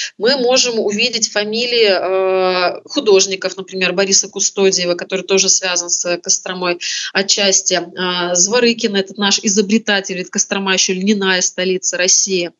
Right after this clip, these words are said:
Поэтому, а, вот последняя табличка, она посвящена Павлу Флоренскому.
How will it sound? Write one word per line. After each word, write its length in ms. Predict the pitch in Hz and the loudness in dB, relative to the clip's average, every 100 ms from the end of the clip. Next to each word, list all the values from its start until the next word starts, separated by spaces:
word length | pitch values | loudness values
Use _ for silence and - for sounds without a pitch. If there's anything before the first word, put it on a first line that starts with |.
| _ - - - | _ -20 -14 -2
Поэтому, 540 | 214 277 302 262 254 233 | 0 0 -2 0 0 2
а, 340 | 196 196 190 | 0 0 0
вот 200 | 208 - | -2 0
последняя 420 | 233 - 302 311 | 0 2 0 0
табличка, 520 | 233 202 214 277 - 196 | -2 0 0 0 -2 -4
она 140 | 220 | -2
посвящена 560 | 226 220 190 202 208 226 | 2 2 2 0 -2 -2
Павлу 280 | 196 214 | -2 0
Флоренскому. 840 | 214 208 202 175 165 - 160 156 | 0 0 2 2 0 -4 -10 -10